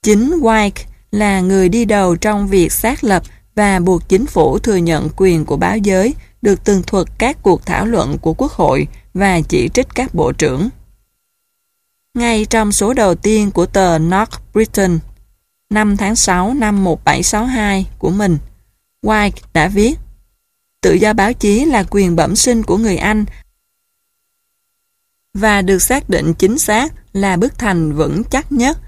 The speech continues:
bảo vệ các quyền tự do của xứ sở này. Nó là nỗi khủng khiếp của tất cả các vị bộ trưởng tồi." Quay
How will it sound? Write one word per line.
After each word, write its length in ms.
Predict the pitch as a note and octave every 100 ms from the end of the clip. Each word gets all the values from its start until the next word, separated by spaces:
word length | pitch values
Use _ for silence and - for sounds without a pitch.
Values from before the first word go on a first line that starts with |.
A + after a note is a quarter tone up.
| - -
bảo 220 | - -
vệ 240 | D#3 D3 C#3
các 180 | C#4 -
quyền 240 | G3 F3+
tự 240 | D#3 D3 D3
do 280 | G3 G#3 F#3+
của 260 | - D3 F3+
xứ 220 | - B3
sở 220 | - -
này. 360 | G#3 G3+ D#3 - - - _ _ _ _ _ _
Nó 200 | G3+ G3+
là 140 | C#4+ G#3+
nỗi 220 | C#3 D3+
khủng 260 | - E3+
khiếp 220 | G#3 C4 E4+
của 120 | E3
tất 200 | - D4
cả 220 | - F#3+ F#3+
các 180 | C#4+ -
vị 160 | D#3+
bộ 220 | - D3
trưởng 260 | C3+ D3 E3
tồi." 360 | A3+ G3 D#3+ C#3 - _ _ _ _ _ _ _ _ _ _ _ _ _
Quay 400 | A3+ G#3+ G#3